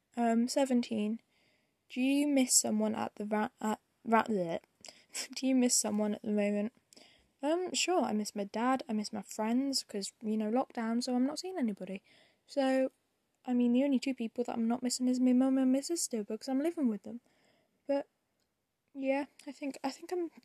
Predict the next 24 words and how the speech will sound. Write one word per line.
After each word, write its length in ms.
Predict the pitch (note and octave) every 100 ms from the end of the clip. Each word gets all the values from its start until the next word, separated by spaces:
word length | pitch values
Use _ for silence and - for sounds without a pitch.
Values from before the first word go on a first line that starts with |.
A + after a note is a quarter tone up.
| _ _
probably 240 | - D#4+ C#4
missing 280 | C4+ -
everybody 340 | C4 A#3 - G3
right 160 | G3
now. 120 | A#3+ C4+ - - - - E4 F4+
<laughs> 600 | F4 F#4 - - - -
Anybody 320 | A#3 A#3+ A3
you 60 | G#3+
can 160 | G3+
think 240 | G3+ B3+ B3
of, 100 | A3 _ _
probably 220 | - G#3+ B3
missing 300 | C#4+ C4 A#3
them. 120 | B3 _ _ _ _ _ _ - -
Um, 520 | A#3+ A#3+ A#3+ A#3+ A#3+ - _ _ _ _ _ _ -
tell 260 | - B3
us 200 | C4 C4 -
about 400 | B3 A3 G#3+ G#3+
an 100 | G#3+ -
early 340 | A3+ A3+ A3+
childhood 600 | A3 - G#3 G#3 - G#3+ G#3
memory. 600 | F#3+ F#3+ G3+ G#3+ A3+ - _ _ _ _ _ _ _ A#4+ F4
Um, 800 | D#4+ E4+ F4 F4 F4 F4+ F#4 F4 _ _ _ _ _ _ _ _ _ _ _ _ _ _ _ _ _ _ _ _ _
okay. 920 | C#4 - - - A3+ G#3 G3+ G#3+ D4+